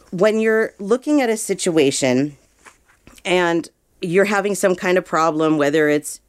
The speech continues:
you know, a child or a parent or any of these that we've talked about, you have to objectively look at it as to why is this happening? What is the other person doing?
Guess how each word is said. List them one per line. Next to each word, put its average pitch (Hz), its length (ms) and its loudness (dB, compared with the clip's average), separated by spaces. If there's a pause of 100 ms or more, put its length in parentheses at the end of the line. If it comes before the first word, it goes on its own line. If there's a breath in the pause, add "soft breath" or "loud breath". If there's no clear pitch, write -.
(120)
you 156 100 0
know, 131 140 2
a 135 40 2
child 143 800 0 (280)
or 131 680 0 (160)
a - 40 -20
parent 139 800 0
or 131 560 0
any 208 220 0
of 160 120 -2
these 139 240 -2
that 92 120 0
we've 131 160 -4
talked - 320 -8
about, - 320 -6 (500 soft breath)
you 214 120 0
have 262 260 -2
to 285 120 0
objectively 175 1000 -2
look 143 300 0
at 101 200 -2
it - 200 -8
as 160 200 0
to 190 100 0
why 160 280 0
is 226 200 -2
this 175 220 -2
happening? 127 640 -4
What 185 180 2
is 247 140 2
the - 180 -10
other 170 300 0
person 170 480 -2
doing? 143 480 -2